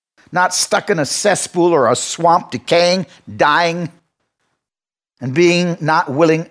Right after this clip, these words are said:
strong, and capable to do battle against the enemies of Jesus Christ and our nation. If somebody's in a cesspool, hey, you need to close the tank on that cesspool.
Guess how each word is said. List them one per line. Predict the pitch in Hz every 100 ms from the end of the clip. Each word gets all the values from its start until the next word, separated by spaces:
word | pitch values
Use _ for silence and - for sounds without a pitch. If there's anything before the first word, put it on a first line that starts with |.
| -
strong, | - 170 156
and | 160 143
capable | 175 151 143 139 139 131 _ -
to | 135
do | 143
battle | 131 135 135
against | 127 139 127
the | 127
enemies | 123 120 110
of | 123
Jesus | 104 113 127 -
Christ | 131 107 -
and | 117
our | 107 98
nation. | 90 87 - - - _ _ _ _ _ _ _ _ _ _ _ _ _ _ _ _ _ _ _ _ _ _ _ _
If | 110
somebody's | 196 214 220 143
in | 196
a | 156
cesspool, | - 233 - - 185 123 85
hey, | - 339 175 - _ _ _ _ _ _ _ _ _ _ _ _ _ _ _ -
you | 120
need | 156
to | 131
close | - 156 143
the | 127
tank | - 160 139
on | 123
that | 120 101
cesspool. | - 113 - - 85